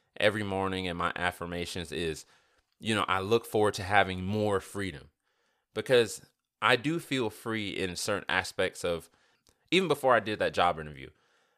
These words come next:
I felt that I had a little more freedom than most people. So when I'm sitting there, I'm, I'm blocked off, and I don't have the freedom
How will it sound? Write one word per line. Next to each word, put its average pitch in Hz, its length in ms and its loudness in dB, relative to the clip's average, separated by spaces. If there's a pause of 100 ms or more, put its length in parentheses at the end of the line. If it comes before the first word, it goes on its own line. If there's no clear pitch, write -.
(380)
I 104 140 8
felt - 360 4 (280)
that 104 140 6
I 101 80 6
had 110 220 0
a 98 60 0
little 98 240 0
more 87 240 -2
freedom 85 540 -4
than 80 160 -4
most 85 320 -4
people. 78 340 -12 (960)
So 98 460 4 (260)
when 101 140 0
I'm 113 120 0
sitting 139 380 2
there, 101 280 0
I'm, 87 380 -10 (120)
I'm 80 280 -8 (400)
blocked 120 440 0
off, 82 360 2
and 85 220 -4
I 76 120 -4
don't 120 340 2
have 107 220 -4
the - 60 -16
freedom 95 500 -8